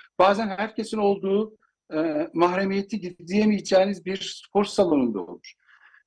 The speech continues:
E, ve yapacağınız görüşmede kişiyi etkilemeyecek, süreklilik duygusunu bozmayacak nitelikleri taşıması gerekiyor. Dolayısıyla, e, e, yönetenlerin, yöneticilerin, koordine edenlerin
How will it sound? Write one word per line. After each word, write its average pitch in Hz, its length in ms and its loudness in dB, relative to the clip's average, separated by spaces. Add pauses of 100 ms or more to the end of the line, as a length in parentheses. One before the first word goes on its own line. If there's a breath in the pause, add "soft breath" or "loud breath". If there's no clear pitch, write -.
E, 170 300 0
ve 175 60 6
yapacağınız 202 640 4
görüşmede 202 540 -4
kişiyi - 360 -4
etkilemeyecek, 170 880 -2
süreklilik 165 640 -6
duygusunu 196 460 -8
bozmayacak 180 840 2 (160)
nitelikleri - 760 0
taşıması 156 560 2
gerekiyor. 110 440 -4 (1700 loud breath)
Dolayısıyla, 190 720 2 (400 soft breath)
e, 302 40 4 (540)
e, 143 60 -4
yönetenlerin, 202 1120 -2
yöneticilerin, 185 800 -4
koordine 156 600 0
edenlerin 170 640 2